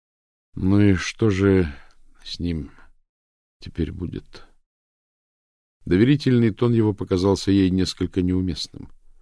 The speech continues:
ведь они знакомы с ним менее суток. Но, тем не менее, у нее ни на миг не возникло сомнений, что он искренне озабочен судьбой мальчика. Им займутся органы опеки.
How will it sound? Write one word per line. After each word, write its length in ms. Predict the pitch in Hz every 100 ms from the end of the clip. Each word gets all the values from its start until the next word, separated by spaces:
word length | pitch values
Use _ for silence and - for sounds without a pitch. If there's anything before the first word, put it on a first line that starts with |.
| - - -
ведь 200 | - 92
они 180 | 95 92
знакомы 440 | 85 87 - 85 85
с 80 |
ним 120 | 95 90
менее 280 | 78 80
суток. 320 | 92 - - - - - - - - - -
Но, 180 | 117 -
тем 160 | - 104
не 80 | 90
менее, 540 | 85 123 67 - - -
у 60 | 87
нее 220 | 92 101
ни 140 | 101
на 140 | 104 90
миг 220 | 92 113
не 100 | 120
возникло 480 | 110 85 87 - 78
сомнений, 480 | - 71 73 90
что 220 | 95 - 85
он 80 |
искренне 640 | 76 82 73 - 90 87 95
озабочен 540 | 92 123 71 - 78
судьбой 380 | 73 73 64 69
мальчика. 600 | 67 71 - - - - _ _ - - - - - _ - -
Им 140 | 143
займутся 400 | 127 127 120 -
органы 320 | 113 110 107 101
опеки. 360 | - 78 -